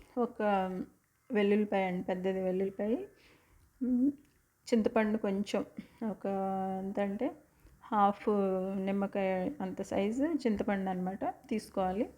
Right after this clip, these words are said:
తగినంత సాల్ట్, పసుపు, ఇవన్నీ మనం రెడీ చేసుకున్న తర్వాత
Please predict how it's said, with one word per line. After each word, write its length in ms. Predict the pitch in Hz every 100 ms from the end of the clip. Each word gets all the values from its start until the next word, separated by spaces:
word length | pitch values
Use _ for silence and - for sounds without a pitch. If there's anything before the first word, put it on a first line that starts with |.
| - - - - _ 294
తగినంత 800 | 226 220 214 214 208 202 190 202 - _ _ - _ -
సాల్ట్, 540 | - 196 196 202 285 415 - _ _ _ _ _ _ -
పసుపు, 400 | 214 - 185 - - - _ _ 233
ఇవన్నీ 340 | 208 208 214
మనం 280 | 214 208 202
రెడీ 180 | 190 208
చేసుకున్న 420 | 208 202 - 202
తర్వాత 400 | 202 208 -